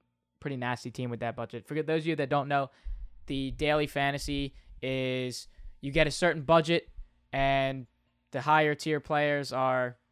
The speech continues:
more expensive than, you know, you don't have a Patrick Mahomes that, um, might be fourteen thousand, you maybe have a fifty thousand, a fifty-two thousand dollar budget,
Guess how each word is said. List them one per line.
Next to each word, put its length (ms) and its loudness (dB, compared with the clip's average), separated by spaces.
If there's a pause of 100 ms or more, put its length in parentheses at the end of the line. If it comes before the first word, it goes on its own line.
(320)
more 300 0
expensive 760 0 (260)
than, 520 0 (360)
you 120 -8
know, 320 -2
you 100 -10
don't 100 0
have 120 2
a 40 -10
Patrick 340 -2
Mahomes 280 -4
that, 140 -2
um, 160 -10
might 260 -8
be 140 -8
fourteen 480 -8
thousand, 400 -2
you 80 -10
maybe 200 -6
have 140 -8
a 40 -12
fifty 320 -10
thousand, 340 -6
a 20 -16
fifty-two 380 -12
thousand 260 -8
dollar 140 -6
budget, 360 -6